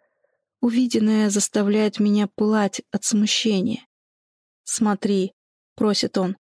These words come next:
Его дыхание касается той самой чувствительной точки. «Хочу, чтобы ты видела то, что вижу я каждый раз, когда ты голая передо мной».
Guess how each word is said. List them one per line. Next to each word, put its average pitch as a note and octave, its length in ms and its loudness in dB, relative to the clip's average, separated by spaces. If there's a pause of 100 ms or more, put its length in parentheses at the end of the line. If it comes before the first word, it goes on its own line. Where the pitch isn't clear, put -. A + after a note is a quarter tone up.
(680)
Его G#3+ 240 2
дыхание A3 540 2
касается A3 640 0
той G#3+ 180 0
самой G#3+ 400 0
чувствительной G#3 680 0
точки. - 540 -2 (800)
«Хочу, A3 420 -2
чтобы G#3 380 0
ты G#3 220 -2
видела G3 500 2
то, G#3+ 320 0
что - 260 -2
вижу G3+ 360 2
я G#3 280 2
каждый F#3+ 440 0
раз, G3 280 -2
когда G3 320 0
ты - 160 -4
голая G3+ 480 2
передо F#3+ 380 0
мной». F#3 340 0